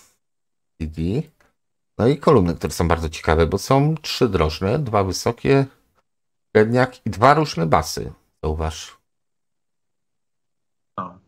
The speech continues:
Speaker 1: Czyli teoretycznie trzy i pół drożne kolumny to są.
Speaker 2: No to widzisz, sam ten zestaw prawie dwa i pół tysiąca plus, y, sześćset C D, no to
Speaker 1: No to
Speaker 2: miałeś
Speaker 1: trójeczkę trzeba postawić na
Speaker 2: prawie
Speaker 1: krzesełka.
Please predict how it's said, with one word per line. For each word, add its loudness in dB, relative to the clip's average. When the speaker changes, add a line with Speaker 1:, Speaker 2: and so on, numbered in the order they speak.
Speaker 1:
Czyli 0
teoretycznie 2
trzy 0
i 4
pół 0
drożne 4
kolumny -2
to -6
są. -4
Speaker 2:
No -8
to -10
widzisz, -12
sam 0
ten -2
zestaw -4
prawie -2
dwa 0
i -2
pół -10
tysiąca 2
plus, -6
y, 4
sześćset 0
C -2
D, 2
no 6
to 2
Speaker 1:
No 0
to 0
Speaker 2:
miałeś 2
Speaker 1:
trójeczkę 6
trzeba 4
postawić -2
na -4
Speaker 2:
prawie 6
Speaker 1:
krzesełka. -2